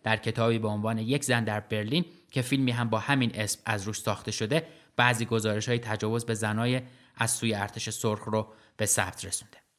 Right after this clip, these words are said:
این کتاب در هزار نهصد و پنجاه و چهار به چاپ رسید و در سال دو هزار و سه هم هنوز فروش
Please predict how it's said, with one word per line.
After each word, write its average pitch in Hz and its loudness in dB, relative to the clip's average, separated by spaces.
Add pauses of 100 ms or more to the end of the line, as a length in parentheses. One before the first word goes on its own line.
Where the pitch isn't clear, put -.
(120)
این 143 4
کتاب 127 0 (240)
در 113 2
هزار 120 2
نهصد 117 -2
و 117 0
پنجاه 110 -2
و 110 -2
چهار 143 0
به 180 -4
چاپ 170 -2
رسید 160 -4
و 170 0 (300)
در 113 2
سال 123 0
دو 120 -2
هزار 107 -2
و 107 -4
سه 190 0
هم 180 0 (160)
هنوز 123 -2
فروش 110 0